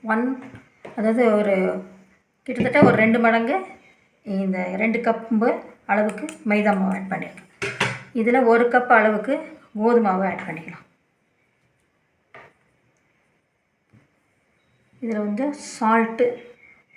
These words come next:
எல்லாம் ஆட் பண்ணியாச்சு. இதுல கொஞ்சம் ஆயில்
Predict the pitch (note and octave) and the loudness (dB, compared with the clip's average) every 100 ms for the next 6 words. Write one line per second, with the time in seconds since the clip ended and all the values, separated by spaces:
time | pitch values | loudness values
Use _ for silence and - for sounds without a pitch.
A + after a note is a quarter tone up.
0 | - A3+ A3+ A3+ A3+ G#3+ G3 F#3+ G3+ B3+ | -2 2 4 2 2 0 0 -2 -2 -4
1 | - - - - - - - _ - A3+ | -6 -16 -20 -20 -20 -20 -20 _ -6 -4
2 | C4+ B3 A3+ A3 A#3+ F#3+ G#3+ G3+ | -2 0 2 2 2 2 2 0